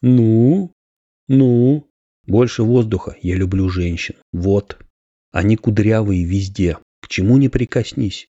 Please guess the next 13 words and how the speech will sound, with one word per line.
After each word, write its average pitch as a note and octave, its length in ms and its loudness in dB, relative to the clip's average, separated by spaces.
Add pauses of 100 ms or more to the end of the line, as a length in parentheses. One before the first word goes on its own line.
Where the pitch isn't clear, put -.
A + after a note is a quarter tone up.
(280)
Ты C#3+ 100 2
прикасаешься, C3+ 840 -4
а F2+ 140 -2
они F#2+ 180 0
кудрявые. E2+ 680 -6 (720)
И G#2 100 -6
сколько C#3 480 -2
их, F#2+ 240 -2
Господи, F#2 840 -4
сколько! D3 720 -2 (140)
Они G2 300 0
всюду, B2 680 0
да! A#2+ 640 -2